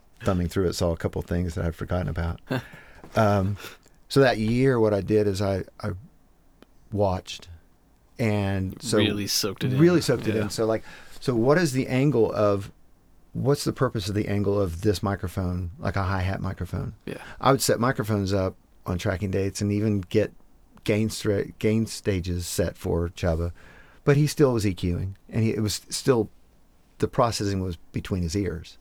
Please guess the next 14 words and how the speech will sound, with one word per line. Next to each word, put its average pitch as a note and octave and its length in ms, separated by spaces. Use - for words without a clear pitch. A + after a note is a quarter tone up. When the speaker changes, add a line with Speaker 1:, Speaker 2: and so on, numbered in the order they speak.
Speaker 2:
Yeah. E2 220
Speaker 1:
And, A#2+ 420
um, G#2+ 340
and C3 100
so A#2+ 140
that C3 240
was C3+ 160
the A2+ 160
little, A2 280
little A#2+ 640
nuances G#2+ 960
that G2 180
I F#2+ 160
was G2 460